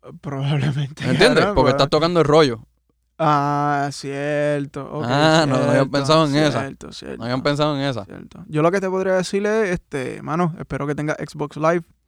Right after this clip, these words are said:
Speaker 2: Ya.
Speaker 1: Pues va a estar encerrado en tu
Speaker 2: No,
Speaker 1: casa.
Speaker 2: esa, eh,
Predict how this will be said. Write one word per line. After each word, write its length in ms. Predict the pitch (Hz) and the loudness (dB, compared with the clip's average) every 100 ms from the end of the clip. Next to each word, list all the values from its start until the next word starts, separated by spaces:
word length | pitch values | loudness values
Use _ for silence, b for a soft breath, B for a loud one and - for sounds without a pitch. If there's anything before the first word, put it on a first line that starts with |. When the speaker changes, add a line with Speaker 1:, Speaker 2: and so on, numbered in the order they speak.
| _ _ _ _ _ _ - | _ _ _ _ _ _ -10
Speaker 2:
Ya. 220 | 135 135 | -4 -4
Speaker 1:
Pues 40 | |
va 220 | 143 - 143 | -4 -6 -8
a 40 | |
estar 220 | - 139 | -8 -8
encerrado 340 | 139 139 143 143 | -8 -8 -6 -6
en 80 | |
tu 80 | 143 | -4
Speaker 2:
No, 100 | 151 | 2
Speaker 1:
casa. 140 | 147 120 123 | 2 2 -2
Speaker 2:
esa, 120 | |
eh, 40 | 104 | -2